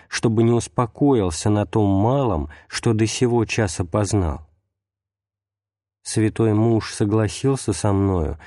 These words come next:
что так мыслить не только допустимо, но и должно. Я всегда терзался сознанием великой нужды разуметь, зачем я рожден в этот мир, куда все мы, люди, идем,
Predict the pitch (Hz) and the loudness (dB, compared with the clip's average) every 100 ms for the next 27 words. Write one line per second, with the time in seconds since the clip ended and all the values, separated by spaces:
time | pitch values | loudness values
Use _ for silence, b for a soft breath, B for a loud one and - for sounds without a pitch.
0 | B - - 117 104 113 104 120 120 - | B -14 -2 -2 0 -2 0 0 0 -2
1 | 107 101 - 110 113 107 127 113 110 104 | -4 -4 -4 0 0 2 0 0 0 -2
2 | 104 101 85 - 135 139 131 113 B B | -2 -4 -4 -4 0 2 0 -2 B B
3 | 110 113 113 110 117 95 80 73 71 76 | 0 2 2 2 2 2 0 -4 -8 -8
4 | _ _ _ _ _ _ _ _ _ _ | _ _ _ _ _ _ _ _ _ _
5 | _ _ _ _ _ _ - 110 117 92 | _ _ _ _ _ _ -4 0 0 0
6 | - 101 110 147 - 110 95 127 135 - | -4 -2 -2 -2 0 0 0 0 -2 -2
7 | 107 110 98 92 123 131 131 127 B B | -2 0 0 2 2 2 2 0 B B
8 | - 98 101 107 147 156 127 113 107 95 | -2 0 2 2 0 0 2 4 2 0
9 | 104 120 123 113 107 120 117 104 71 - | 0 0 2 0 2 2 2 0 -2 -10
10 | _ _ _ _ _ _ _ _ 98 95 | _ _ _ _ _ _ _ _ -4 -2
11 | 92 - - 127 131 107 98 113 113 113 | -2 -4 -2 0 2 2 0 0 0 -2
12 | 104 117 120 95 90 82 90 - 90 73 | -2 0 2 0 -2 -2 -4 -2 -2 -4
13 | - _ _ _ _ _ - 107 131 143 | -10 _ _ _ _ _ -4 0 2 0
14 | - - 123 131 120 110 104 117 104 107 | -4 -2 0 2 2 2 0 0 0 -2
15 | 104 113 110 113 104 73 | -2 -4 -2 0 0 -2